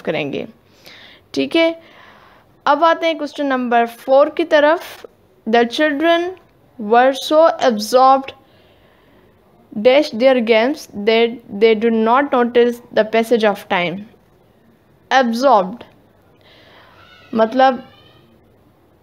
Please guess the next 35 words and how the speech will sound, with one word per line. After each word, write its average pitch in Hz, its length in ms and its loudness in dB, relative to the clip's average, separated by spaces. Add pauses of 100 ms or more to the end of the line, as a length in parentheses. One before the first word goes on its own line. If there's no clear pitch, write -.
(600)
इसका 254 240 -2
क्या 294 260 0
मतलब 226 380 0
है? 202 60 2
इसका 240 260 -2
मतलब 269 380 0
है 277 100 4
कि 302 140 -4
वो 277 420 2
बिल्कुल 294 460 -2
गुम 254 340 2
हैं 262 300 2
इस 240 180 -6
चीज़ 233 320 -4
में, 233 200 2
सोख 240 640 -2
हैं, 226 340 0
भरे 240 300 4
हुए 226 300 2
हैं, 220 460 -2 (540)
ठीक 240 200 -6
है, 254 220 2
कि 247 200 -2
उनको 240 240 -2
पता 277 360 0
भी 294 120 -2
नहीं 262 180 0
चला 233 340 0
कि 233 180 0
टाइम, 233 520 -2
कितना - 580 -4
टाइम 208 300 -2
गुजर 202 260 -2
चुका 196 260 -8
है। - 160 -8